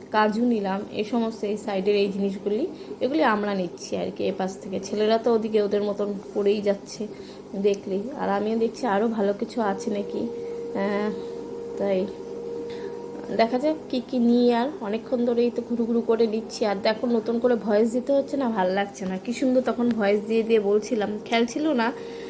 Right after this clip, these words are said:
আহ, খেয়াল ছিল। আ-, আসলে আস্তে আস্তে খুব গানটা হচ্ছিল, বুঝতে পারিনি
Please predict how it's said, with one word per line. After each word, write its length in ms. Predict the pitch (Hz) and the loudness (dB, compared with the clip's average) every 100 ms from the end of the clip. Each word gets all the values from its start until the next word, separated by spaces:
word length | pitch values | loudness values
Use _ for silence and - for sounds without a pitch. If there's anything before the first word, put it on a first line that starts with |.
| - - | -12 -6
আহ, 80 | 208 208 208 208 202 196 185 147 - | 0 2 2 0 0 -2 -2 -4 -6
খেয়াল 220 | - 277 349 | 4 4 4
ছিল। 220 | 359 339 208 | 4 4 4
আ-, 240 | 196 196 | 4 2
আসলে 260 | - - 277 | -2 -4 -2
আস্তে 260 | - 247 - | -2 -4 -2
আস্তে 240 | 285 294 294 | -2 -2 -8
খুব 380 | - 330 330 339 269 | -2 2 4 2 4
গানটা 320 | 247 247 277 | 4 4 2
হচ্ছিল, 340 | 277 262 269 247 | 0 0 0 0
বুঝতে 300 | 226 247 294 | 0 -2 -2
পারিনি 340 | 285 269 262 | 0 2 4